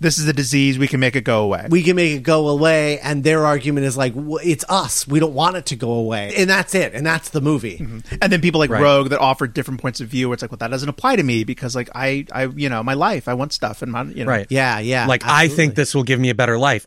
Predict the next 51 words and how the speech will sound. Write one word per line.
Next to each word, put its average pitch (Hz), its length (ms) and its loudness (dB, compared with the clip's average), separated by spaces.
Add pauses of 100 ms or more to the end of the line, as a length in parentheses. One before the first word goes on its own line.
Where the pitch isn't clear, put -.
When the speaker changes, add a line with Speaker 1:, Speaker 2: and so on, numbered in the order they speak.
Speaker 3:
I 135 140 2
want 127 400 0
to 135 160 -4
change 127 440 -2
into 117 160 -4
the 107 100 -4
person 120 340 -4
I 113 140 0
want 110 380 -4
to 110 140 -6
be. 110 320 -2
Speaker 1:
Mm-hmm. 113 120 -12
Speaker 2:
Yeah. 127 220 -12
Speaker 1:
Shouldn't 147 260 0
I 139 60 2
have 127 260 2
that 123 180 0
choice? - 540 -2
Speaker 2:
Yeah. 107 340 -14 (160)
Speaker 1:
Oh, 165 140 -4
Speaker 3:
Yeah. 120 260 0
Speaker 1:
yeah. 185 400 -2 (320)
Speaker 2:
Yeah. 143 340 0 (180)
Speaker 1:
<laughs> 156 160 -2 (120)
Speaker 2:
Yeah, 226 180 4
I 170 120 2
know. 175 340 2
Yeah. 143 320 0 (340)
Uh, 110 220 -10 (180)
oh, 123 140 -8
well. 98 220 -12 (140)
Anyway. 117 220 -6 (140)
Speaker 3:
<laughs> - 160 -4
Yeah. 180 160 4
So, 196 140 2
like, 208 160 4
there's 202 180 4
more 277 180 6
to 180 80 2
that. 123 200 2
Yeah. 180 80 4
Like, 151 160 2
there's 185 160 4
a, 175 80 4
there's 175 220 2
a 170 40 4
better 170 300 4
movie 143 280 2
if 120 120 -2
you 127 80 0
don't 131 360 0